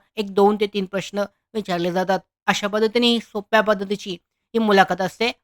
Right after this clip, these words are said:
पाच गुणांसाठीची आणि त्यावरचे प्रश्न, मार्क्स जे आहे उमेदवारांना दिले जातात आणि यानंतर नव्वद आणि दहा गुणांची मुलाखतीची एकत्रित करून उमेदवारांची जी अंतिम निवड यादी आहे,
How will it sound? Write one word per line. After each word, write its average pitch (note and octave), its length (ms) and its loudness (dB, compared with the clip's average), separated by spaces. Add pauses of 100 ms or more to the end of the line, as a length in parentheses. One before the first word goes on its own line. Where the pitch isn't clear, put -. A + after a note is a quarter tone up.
(120)
पाच G3+ 220 4
गुणांसाठीची F3+ 760 -4 (280)
आणि G#3+ 120 -6
त्यावरचे G#3 480 4
प्रश्न, G#3 420 -8
मार्क्स F#3+ 560 2
जे A3 80 2
आहे G#3 280 0 (300)
उमेदवारांना F#3 540 2
दिले E3+ 260 -2
जातात F3+ 300 0 (320)
आणि F3 200 0
यानंतर A#3 560 4 (280)
नव्वद G#3+ 480 6 (280)
आणि G3+ 160 -2
दहा F#3+ 280 4
गुणांची G#3+ 480 2 (220)
मुलाखतीची G3 640 4 (140)
एकत्रित A#3+ 420 2 (100)
करून G3 260 4 (260)
उमेदवारांची G3+ 600 4
जी G#3 260 0
अंतिम G3+ 400 0 (840)
निवड G3 260 6
यादी G3 260 6
आहे, G3+ 300 4